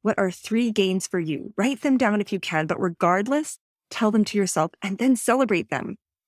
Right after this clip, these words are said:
If you want to learn how to desire, it will help you a lot to begin celebrating your wins. Start celebrating, write it down,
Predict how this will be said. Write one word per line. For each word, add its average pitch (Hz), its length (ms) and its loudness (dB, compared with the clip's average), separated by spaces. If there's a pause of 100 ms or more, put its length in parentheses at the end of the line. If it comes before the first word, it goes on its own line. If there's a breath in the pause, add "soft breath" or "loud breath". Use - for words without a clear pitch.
(880)
If 262 180 4
you 277 140 4
want 254 240 0
to 269 120 0
learn 233 360 2
how 220 180 0
to 214 100 0
desire, 208 600 0
it 208 140 0
will 214 120 -2
help 202 300 -2
you 262 140 4
a - 20 6
lot 196 260 4
to 226 120 0
begin 175 340 0
celebrating 170 580 -2
your 190 120 -2
wins. 190 560 -2 (500)
Start - 680 -2
celebrating, 202 760 0 (320)
write 190 300 2
it 240 160 -2
down, 220 520 2